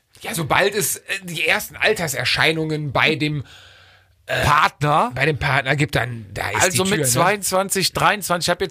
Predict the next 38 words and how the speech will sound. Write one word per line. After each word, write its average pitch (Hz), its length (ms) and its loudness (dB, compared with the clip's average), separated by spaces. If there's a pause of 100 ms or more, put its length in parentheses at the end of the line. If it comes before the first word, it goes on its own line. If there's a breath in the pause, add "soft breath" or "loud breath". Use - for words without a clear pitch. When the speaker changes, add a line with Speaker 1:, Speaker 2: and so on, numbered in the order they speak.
Speaker 2:
bei 185 100 0
U 220 160 -4
dreiundzwanzig 165 1500 0
ist - 460 0
Speaker 1:
Sobald 160 300 2
du 190 60 4
Speaker 2:
Zapfenstreich. 123 520 -2
Speaker 1:
Sobald 180 280 2
du 180 40 -2
beim 156 100 0
Fußball 180 300 -4
in 151 40 -2
die 147 60 -2
Senioren 143 460 2
gehst 131 340 2
oder 110 220 2
auch 110 60 -6
beim 131 120 0
Radsport 156 480 4
in 143 100 -2
die 131 60 -4
Senioren, 123 340 0
ist 110 100 -4
vorbei. - 380 -6 (280)
Speaker 2:
Ja. 208 280 -4
Speaker 1:
So 123 100 -4
ein 110 60 -2
Ka-, - 140 -4
macht 131 160 0
nicht. 110 200 0 (160 loud breath)
Da 117 80 0
könnte - 180 2
man 143 80 4
sich 135 80 4
ja 131 60 4
siezen, 120 380 0
hör 101 100 2
auf. 123 240 0